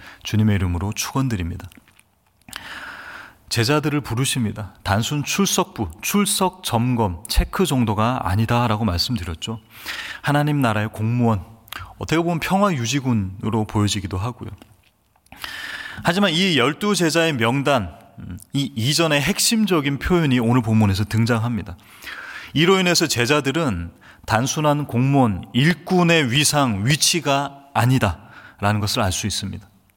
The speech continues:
무슨 말이냐면 우리 일 절인데요. 본문 일 절 중요하기 때문에 같이 한번 읽어보도록 하겠습니다. 함께 읽겠습니다. 시작. "예수께서 그의 열두 제자를 부르사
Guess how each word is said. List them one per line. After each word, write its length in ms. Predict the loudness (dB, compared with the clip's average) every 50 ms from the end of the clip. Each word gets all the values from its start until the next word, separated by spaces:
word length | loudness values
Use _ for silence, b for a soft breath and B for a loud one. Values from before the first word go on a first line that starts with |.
| _ _ _ _ _ b b b b
무슨 220 | _ 0 2 2 2
말이냐면 440 | 2 2 2 2 2 2 2 0 0
우리 120 | -2 -2
일 200 | 0 2 2 2
절인데요. 580 | 4 4 2 2 2 0 -2 -2 -2 -4 -6 -8 B B B B B B B B
본문 260 | 0 2 4 4 4
일 140 | 4 2 0
절 360 | 2 2 2 2 2 0 -4 -8 -6
중요하기 520 | -6 -2 0 0 2 2 2 2 2 0 0
때문에 300 | -2 0 0 0 0 -2
같이 340 | -2 -4 -4 -4 -2 -2
한번 200 | 0 0 0 0
읽어보도록 520 | 0 0 -2 -2 -4 -2 -4 -4 -4 -2 -2
하겠습니다. 540 | 0 0 0 0 -2 -4 -6 -8 -8 -12 -16 B B B B B B
함께 240 | -4 -4 0 0 0
읽겠습니다. 600 | 0 0 -2 -2 -2 -2 -2 -4 -2 -4 -4 -4
시작. 500 | -2 -2 -2 -2 0 0 0 0 0 -2 B B B B B B B B B B B B B
"예수께서 440 | 2 2 2 2 2 0 2 2 2
그의 280 | 2 4 4 4 6 6
열두 400 | 4 4 2 2 2 2 2 4
제자를 360 | 4 2 2 2 2 2 0
부르사 520 | -2 0 -2 0 0 2 2 0 0 0